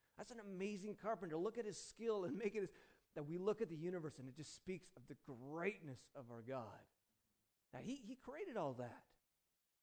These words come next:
just with his word. I mean, there's no problem you have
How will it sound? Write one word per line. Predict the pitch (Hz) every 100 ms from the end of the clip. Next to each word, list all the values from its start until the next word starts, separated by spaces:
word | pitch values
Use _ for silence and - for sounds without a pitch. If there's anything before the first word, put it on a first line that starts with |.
| _ _ -
just | -
with | 240
his | 247
word. | 220 233 185 117 - _ _ _ _ _ _ _ _ _ _ _ _
I | 190
mean, | 240
there's | 262 247
no | 302 - -
problem | 233 285 269 226 208
you | 220
have | 196 214 185 170